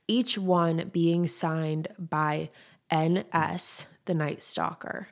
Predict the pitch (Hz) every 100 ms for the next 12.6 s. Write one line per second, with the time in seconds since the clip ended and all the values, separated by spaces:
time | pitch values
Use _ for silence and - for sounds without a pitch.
0 | _ _ - - 269 269 262 262 302 349
1 | - - 185 - 190 180 175 175 175 165
2 | 160 - 156 - 165 - 180 - - 185
3 | 180 175 175 175 202 220 190 180 170 165
4 | 165 165 180 180 180 160 165 160 160 180
5 | 165 170 165 170 151 147 156 - - -
6 | 160 165 - 160 156 156 160 156 165 185
7 | 196 196 - - - 170 165 165 175 170
8 | 220 233 254 220 208 208 202 170 165 165
9 | 165 165 - 165 160 156 175 208 226 226
10 | 196 - 156 160 160 165 - - - -
11 | 214 233 240 311 302 240 208 185 156 -
12 | 220 233 180 170 170 -